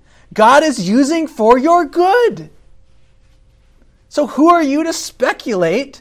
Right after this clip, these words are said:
about all of the bad reasons why this is happening to you? It is arrogance and folly. So God reveals these things to us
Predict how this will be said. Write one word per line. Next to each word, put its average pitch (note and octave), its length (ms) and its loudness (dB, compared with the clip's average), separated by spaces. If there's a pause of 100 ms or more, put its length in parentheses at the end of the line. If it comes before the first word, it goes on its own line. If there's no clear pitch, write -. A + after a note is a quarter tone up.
(540)
about B3 260 2
all C4+ 260 8
of D4 100 4
the C#4+ 80 4
bad B3+ 460 4
reasons D4 460 -2
why B3+ 240 4
this C#4+ 180 -4
is D4 140 -8
happening C#4 540 -8
to - 140 -12
you? C3 200 -10
It F#3 160 -4
is G#3+ 220 -4
arrogance A3 840 -2 (420)
and A3+ 220 -2
folly. B3+ 720 -2 (380)
So - 140 -10
God C4 400 -4
reveals E4 680 -2
these B3 300 -10
things D3+ 400 -8
to B2+ 200 -14
us - 480 -18